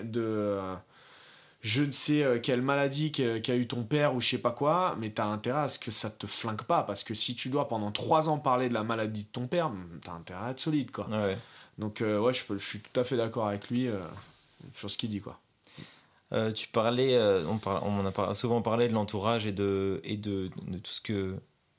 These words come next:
Speaker 2: tout le bien que pouvait nous apporter, tout le carburant que pouvait nous apporter le, l'entourage. Euh, moi, ma boîte s'appelle, euh, La Mif Production, le, le même, le,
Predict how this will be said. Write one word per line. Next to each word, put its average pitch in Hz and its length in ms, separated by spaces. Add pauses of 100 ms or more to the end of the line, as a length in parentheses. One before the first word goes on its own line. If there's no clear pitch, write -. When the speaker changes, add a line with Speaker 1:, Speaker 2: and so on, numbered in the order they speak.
(180)
Speaker 2:
tout - 120
le 104 160
bien 120 340
que 117 60
pouvait 110 320
nous 104 160
apporter, 104 400
tout 107 100
le 95 60
carburant 104 460
que 101 140
pouvait - 280
nous 107 180
apporter 104 300
le, 101 140
l'entourage. 107 500 (460)
Euh, 107 500 (220)
moi, 123 120
ma 117 140
boîte 113 220
s'appelle, 110 340
euh, 95 100
La 95 100
Mif 104 180
Production, 101 460
le, 98 200
le 92 80
même, 101 240
le, 87 260